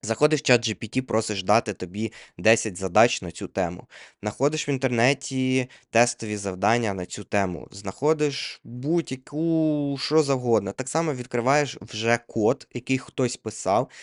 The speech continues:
е, шукаєш open source проекти тою мовою, яку ти розвиваєш, і починаєш просто копатися в цьому коді, дивитися, що де викликається. Ось тут у нас є метод, він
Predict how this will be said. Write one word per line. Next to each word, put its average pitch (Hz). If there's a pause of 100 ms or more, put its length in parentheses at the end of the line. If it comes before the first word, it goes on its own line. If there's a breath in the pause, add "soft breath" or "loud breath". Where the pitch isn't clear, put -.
(300 loud breath)
е, 107
шукаєш 135
open 120
source 117
проекти 98 (440)
тою 139
мовою, 120
яку 110
ти 110
розвиваєш, 95 (260 loud breath)
і 135
починаєш 127
просто 165
копатися 139
в 117
цьому 139
коді, 110
дивитися, 120 (280 loud breath)
що 165
де 135
викликається. 110
Ось 120
тут 135
у 107
нас 107
є 104
метод, 180
він 131